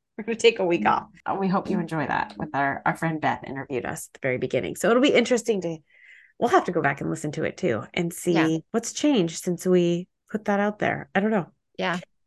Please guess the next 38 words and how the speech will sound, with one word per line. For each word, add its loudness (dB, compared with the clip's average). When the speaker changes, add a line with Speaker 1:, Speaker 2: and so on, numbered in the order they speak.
Speaker 2:
Yeah, 0
I 0
Speaker 1:
Anyways. -2
Speaker 2:
think -2
that'll 2
be 0
fun. 0
Speaker 1:
And 6
then 6
after 2
that, 6
we're -2
gonna 0
start 0
The -2
Great 2
Gatsby. -2
Speaker 2:
Which -10
is -6
super -6
exciting. -12
Speaker 1:
What 8
are 12
you 12
sharing 6
with 2
us 0
today? 0
Speaker 2:
Okay. -8
Speaker 1:
I'm 6
excited 6
to -2
share 4
mine. 4
Speaker 2:
Um, -4
good. 2
<laughs> -20
This -6